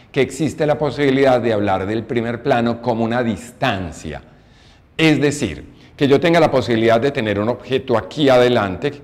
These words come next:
en este caso mi mano, y el segundo objeto sería mi rostro, y ahí tenemos una distancia entre la cámara que me registra,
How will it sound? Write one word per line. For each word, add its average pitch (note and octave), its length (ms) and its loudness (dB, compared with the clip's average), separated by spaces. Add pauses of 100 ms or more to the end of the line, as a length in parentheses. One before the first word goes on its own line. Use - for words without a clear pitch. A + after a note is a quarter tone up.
en G2 100 -8
este E2+ 180 -12
caso G2+ 240 -6
mi B2 140 0
mano, C3 360 0 (300)
y B2 120 0
el G#2 100 2
segundo G#2 380 0
objeto A2 340 -4
sería F#2 340 -6
mi A#2 160 -4
rostro, D3+ 540 -2 (340)
y C3 120 0
ahí E3 160 4
tenemos B2 340 -2
una C#3 180 -4
distancia G#2 960 -4
entre G2+ 340 -4
la F#2 180 -4
cámara E3+ 800 0
que A#2 140 -4
me B2+ 200 2
registra, C#3 920 -2